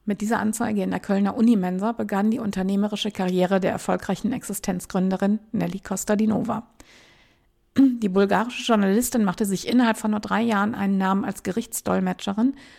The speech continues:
und begann parallel mit der Unternehmensgründung eines eigenen Übersetzungsdienstes.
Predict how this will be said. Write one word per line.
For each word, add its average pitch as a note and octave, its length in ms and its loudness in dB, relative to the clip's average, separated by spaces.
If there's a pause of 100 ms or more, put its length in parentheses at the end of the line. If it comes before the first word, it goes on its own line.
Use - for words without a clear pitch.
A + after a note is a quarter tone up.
(200)
und G#3+ 120 -6
begann F3+ 280 0
parallel A3+ 540 2
mit G3+ 200 0
der G3+ 80 0
Unternehmensgründung F#3 840 0
eines F#3 320 -6
eigenen F#3+ 380 0
Übersetzungsdienstes. F#3 1400 -6